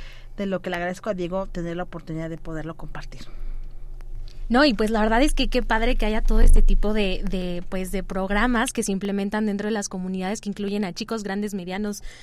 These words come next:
Speaker 2: de las diferentes edades que, que hay en, en, pues, en las comunidades, ¿no? Y que justamente esta parte de la democratización nos lleva a desarrollar un tema en las personas, en las infancias, en las jo-, en los jóvenes,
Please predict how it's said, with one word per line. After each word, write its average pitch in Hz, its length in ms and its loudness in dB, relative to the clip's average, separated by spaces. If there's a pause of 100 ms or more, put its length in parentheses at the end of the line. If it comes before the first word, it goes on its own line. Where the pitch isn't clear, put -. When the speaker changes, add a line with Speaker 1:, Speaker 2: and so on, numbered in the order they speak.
(160)
Speaker 2:
de 226 100 4
las 214 220 6
diferentes 233 680 0
edades 214 460 2
que, 185 400 -4
que 208 140 0
hay 202 220 2
en, 202 200 -2
en, 202 260 -4
pues, 190 220 -4
en 196 80 -2
las 190 160 -6
comunidades, 202 500 0
¿no? 220 120 0
Y 233 40 0
que - 60 -16
justamente 294 460 -2
esta 277 160 0
parte 254 260 2
de 254 60 2
la 247 80 2
democratización 226 720 0
nos 220 120 0
lleva 214 260 0 (340)
a 262 80 6
desarrollar 233 520 4
un 233 140 4
tema 220 360 2
en 214 100 2
las 208 160 -2
personas, 202 560 -2
en 190 80 -6
las 180 120 -10
infancias, 196 520 -2
en 180 60 -6
las 180 100 -8
jo-, 226 240 0
en 220 100 2
los 208 120 0
jóvenes, 226 520 2